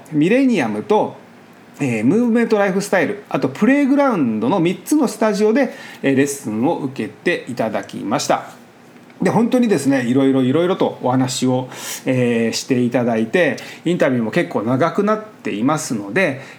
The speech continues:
えー、今回を前編、そして次回のポッドキャストで後編というふうに二回に分けてお届けしたいと思います。で、まず、えー、今回前編ですが、えー、ゆいさんがですね、えー、ダンス留学をしようと思ったきっかけですね。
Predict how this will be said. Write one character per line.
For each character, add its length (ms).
え 500
ー、 20
今 220
回 160
を 100
前 360
編、 280
そ 100
し 80
て 160
次 120
回 200
の 60
ポ 140
ッ 100
ド 80
キ 100
ャ 60
ス 80
ト 80
で 120
後 280
編 200
と 200
い 80
う 60
ふ 100
う 60
に 260
二 140
回 200
に 60
分 100
け 140
て 200
お 60
届 320
け 60
し 80
た 100
い 80
と 80
思 160
い 20
ま 120
す。 180
で、 80
ま 120
ず、 220
え 300
ー、 40
今 160
回 180
前 320
編 260
で 100
す 140
が、 260
え 160
ー、 20
ゆ 160
い 60
さ 100
ん 80
が 80
で 80
す 100
ね、 340
え 160
ー、 40
ダ 140
ン 80
ス 100
留 140
学 200
を 60
し 180
よ 100
う 40
と 60
思 100
っ 20
た 120
き 180
っ 60
か 100
け 120
で 100
す 80
ね。 320